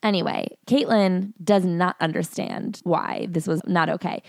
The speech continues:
She says, "After all, it's not a documentary and the purpose was to create something eye-opening and entertaining for a global audience. In other words, an enjoyable two hours, and it was pretty much that, or so I thought." So there was a rumor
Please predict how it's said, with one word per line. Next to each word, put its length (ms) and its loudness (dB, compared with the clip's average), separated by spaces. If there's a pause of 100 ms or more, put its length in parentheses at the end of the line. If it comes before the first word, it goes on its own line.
(140)
She 140 -2
says, 380 4
"After 300 2
all, 240 6
it's 220 -2
not 160 4
a 40 4
documentary 600 2
and 120 0
the 60 2
purpose 320 0
was 140 -2
to 80 -14
create 260 0
something 380 2
eye-opening 540 2
and 60 -2
entertaining 580 0
for 100 -2
a 80 2
global 340 2
audience. 600 -2
In 120 0
other 220 4
words, 300 2 (360)
an 80 4
enjoyable 440 4
two 200 0
hours, 420 4
and 140 0
it 80 -6
was 280 -2
pretty 240 0
much 240 -2
that, 340 -4
or 160 6
so 180 2
I 140 2
thought." 580 -6
So 220 2
there 100 2
was 120 2
a 60 0
rumor 520 0